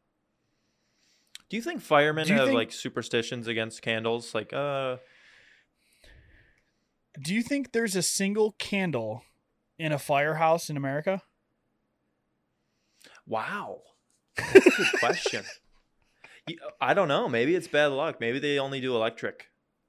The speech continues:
Speaker 2: Like the wax melters or whatever?
Speaker 1: Yeah. Which we've established are just stupid.
Speaker 2: Yeah. If I had to bet, I would say yes. But I would say there's not a lot, if there is.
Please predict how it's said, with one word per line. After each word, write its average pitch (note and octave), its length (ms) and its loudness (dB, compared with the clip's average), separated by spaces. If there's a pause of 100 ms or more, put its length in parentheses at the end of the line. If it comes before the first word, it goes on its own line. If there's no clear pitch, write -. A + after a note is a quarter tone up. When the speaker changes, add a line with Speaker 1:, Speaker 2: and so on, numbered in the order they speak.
(580)
Speaker 2:
Like D#3+ 220 0
the C#3+ 80 2 (180)
wax D3 380 2
melters D#3+ 400 -4
or E3+ 60 -4
whatever? E3 360 -2 (420)
Speaker 1:
Yeah. A2+ 280 0 (880)
Which B2 180 -6
we've B2+ 160 0
established A2+ 520 0
are A2 80 -2
just G2 260 -10 (840)
stupid. A2 560 -6 (1400)
Speaker 2:
Yeah. A#2+ 260 -8 (460)
If A#3 200 2
I C#4+ 100 8
had B3+ 200 4
to A3 80 -2
bet, C#3+ 420 2
I D3 120 0
would C#3+ 180 -4
say C#3 200 -2
yes. B2 680 -2 (400)
But C#3+ 180 0
I C#3 160 6
would D#3+ 200 -2
say D3 240 0
there's B2+ 240 -6
not B2+ 320 -2
a A#2 60 -2
lot, G2 280 -6 (140)
if C3+ 180 -10
there G#2 160 -14
is. - 320 -12